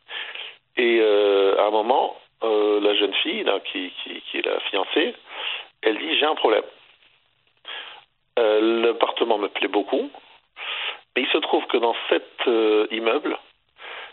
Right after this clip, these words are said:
habitent, euh, des pers-, des en-, des, des jeunes filles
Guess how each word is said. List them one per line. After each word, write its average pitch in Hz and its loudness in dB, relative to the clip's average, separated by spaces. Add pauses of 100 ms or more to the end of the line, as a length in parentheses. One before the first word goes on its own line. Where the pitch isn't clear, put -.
(240)
habitent, 120 2 (640)
euh, 117 2 (120)
des 120 2
pers-, - -2
des 110 -2
en-, 104 2
des, 101 0
des 98 -2
jeunes 101 0
filles - -2